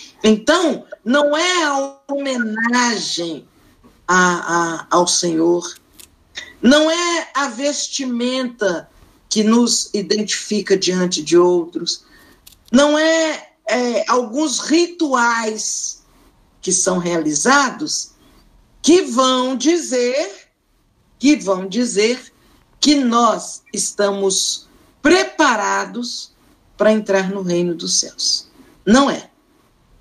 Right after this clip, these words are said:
O que vai nos dar condições, não vai nos dar preparo para entrar no reino dos céus,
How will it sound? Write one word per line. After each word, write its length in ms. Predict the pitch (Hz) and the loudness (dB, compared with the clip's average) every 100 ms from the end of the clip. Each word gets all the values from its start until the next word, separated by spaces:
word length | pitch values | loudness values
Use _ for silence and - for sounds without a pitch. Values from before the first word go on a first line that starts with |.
| _ | _
O 100 | 175 | -2
que 260 | - 185 185 | 0 2 2
vai 680 | 151 190 269 349 359 349 - _ - | 2 2 4 2 -2 -4 -10 _ -2
nos 380 | 240 226 - | 0 0 -2
dar 400 | - 196 190 - | 0 0 0 -6
condições, 960 | - 214 196 - - - 196 180 160 - | -8 -8 -6 -6 -4 -4 -4 -2 -4 -4
não 140 | 180 | -2
vai 180 | 180 214 | 2 2
nos 220 | 226 208 | 2 0
dar 320 | 185 180 - - | -2 -2 -4 0
preparo 800 | 294 - - 220 214 196 165 - - - - - - | 0 0 0 2 2 0 -4 -10 -18 -18 -18 -16 0
para 200 | 202 208 | 2 2
entrar 360 | 190 185 185 | 0 0 0
no 120 | 180 175 | -2 -4
reino 320 | 170 180 190 | -4 -4 -4
dos 260 | 175 - | -4 -2
céus, 320 | 180 180 185 | 0 0 -2